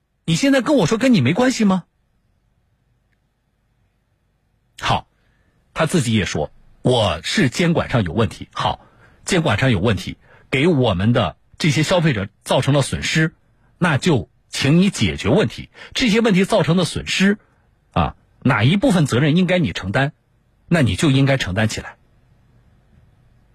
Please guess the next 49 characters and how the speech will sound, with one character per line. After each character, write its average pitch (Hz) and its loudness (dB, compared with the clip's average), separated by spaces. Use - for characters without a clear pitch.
我 156 2
为 320 2
什 170 2
么 185 4
没 165 4
有 262 2
把 131 -4
这 233 -2
些 233 2
道 247 2
理 123 0
直 185 -2
接 226 2
跟 240 4
这 233 2
位 214 2
孙 254 2
先 214 2
生 196 2
讲 - -4
呢？ 117 -2
是 185 0
因 254 4
为 220 0
我 139 0
坚 269 0
信 190 0
孙 269 0
先 220 2
生 175 2
是 143 0
明 123 2
白 214 2
这 135 -2
些 110 -2
道 98 0
理 - -12
的， - -20
不 277 0
需 - -2
要 262 4
我 131 0
再 165 -2
给 113 -4
他 139 -2
讲 85 -4
一 85 -18
遍 90 -8
听。 - -16